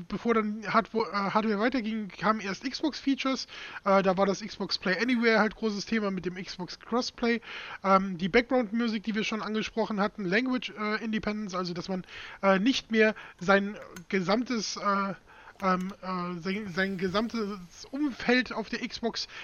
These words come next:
ändern muss und, ähm, wenn man Englisch haben will, dann muss man auch, äh, den, mit dem englischen Store vorlieb nehmen und muss dann beim Einkaufen erst wieder wechseln, die Sprache, damit man in den deutschen Store kann und mit seinem deutschen <laughs> Geld bezahlen kann.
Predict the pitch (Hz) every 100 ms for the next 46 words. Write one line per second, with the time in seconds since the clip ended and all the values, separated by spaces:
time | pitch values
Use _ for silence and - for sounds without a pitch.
0 | - - 226 240 226 190 226 226 - 208
1 | 190 - - - 196 190 190 180 196 208
2 | 233 240 226 - 214 214 190 247 202 190
3 | 208 202 214 196 - 190 190 190 196 196
4 | 190 202 214 214 - - - 247 247 247
5 | 233 240 226 240 226 180 185 208 208 196
6 | - - - 175 185 214 - 208 - 214
7 | 196 - 190 175 170 233 - 247 214 208
8 | - 190 240 247 196 185 175 185 170 -
9 | - - 185 180 190 240 - 247 208 -
10 | 233 220 - 220 220 190 160 180 160 180
11 | 175 190 208 - 233 196 254 196 202 -
12 | 240 233 226 233 233